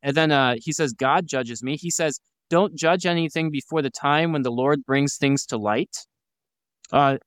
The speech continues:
and, and then, uh, he goes on in chapter five to talk about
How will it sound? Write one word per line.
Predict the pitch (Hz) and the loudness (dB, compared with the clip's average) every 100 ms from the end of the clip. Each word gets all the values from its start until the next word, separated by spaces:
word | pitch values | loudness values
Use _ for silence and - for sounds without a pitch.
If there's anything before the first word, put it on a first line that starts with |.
| _ _ - | _ _ -2
and, | 143 147 135 - _ _ _ _ - | 2 2 0 -4 _ _ _ _ -2
and | 151 | 2
then, | 170 170 | 4 4
uh, | 151 143 - | 4 2 0
he | 175 | -2
goes | 156 185 147 | 4 4 4
on | 151 185 190 | 2 2 2
in | 131 | 0
chapter | - 147 - 120 | 0 0 0 -8
five | - 139 226 247 107 107 156 _ _ _ _ _ _ _ _ _ - | -6 0 4 2 2 -4 -6 _ _ _ _ _ _ _ _ _ -10
to | 135 | -8
talk | - 160 151 143 | 2 4 4 0
about | 123 139 135 131 | 2 4 4 0